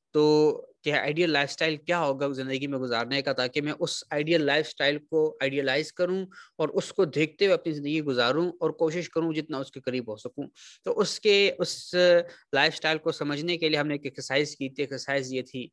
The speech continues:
कि अल्लाह ताला ने हमें पैदा किया, हमारा ये ईमान है कि हमारा खालिक और हमारा मालिक अल्लाह ताला है। फिर उसके बाद अल्लाह ताला ने जब हमें पैदा किया, तो हमारे ज़िंदगी गुजारने का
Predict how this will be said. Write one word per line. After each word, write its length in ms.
कि 80
अल्लाह 300
ताला 220
ने 100
हमें 220
पैदा 280
किया, 260
हमारा 300
ये 100
ईमान 440
है 140
कि 120
हमारा 260
खालिक 480
और 100
हमारा 240
मालिक 400
अल्लाह 180
ताला 240
है। 100
फिर 100
उसके 240
बाद 200
अल्लाह 220
ताला 220
ने 200
जब 380
हमें 220
पैदा 300
किया, 320
तो 100
हमारे 580
ज़िंदगी 420
गुजारने 480
का 400